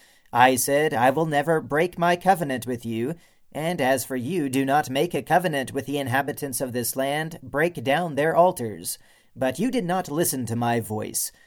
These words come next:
Why would you do such a thing? Now I say, I will not drive them out from before you. They will become as thorns for you, and their gods will be a trap for you."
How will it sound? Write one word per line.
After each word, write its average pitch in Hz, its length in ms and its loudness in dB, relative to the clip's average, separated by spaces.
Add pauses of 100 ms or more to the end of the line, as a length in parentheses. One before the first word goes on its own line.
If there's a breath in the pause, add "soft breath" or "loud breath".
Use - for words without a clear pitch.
(240 soft breath)
Why 120 220 2
would 127 180 -2
you 127 140 -2
do 131 160 0
such 165 260 -2
a 135 80 -2
thing? - 440 -10 (280)
Now 151 360 4
I 175 180 6
say, 170 320 0
I 139 140 4
will 208 160 2
not 220 320 -2
drive 139 340 6
them 127 160 0
out 123 220 0
from 131 160 -2
before 123 320 -2
you. 147 320 -2 (280 soft breath)
They 135 220 2
will 139 200 2
become 165 380 0
as 180 200 0
thorns 214 340 -2
for 175 140 -4
you, 135 340 -2
and 131 220 -2
their 135 240 2
gods 135 440 4
will 156 120 2
be 180 180 0
a 180 60 2
trap 190 380 -4
for 120 200 -8
you." 110 460 -8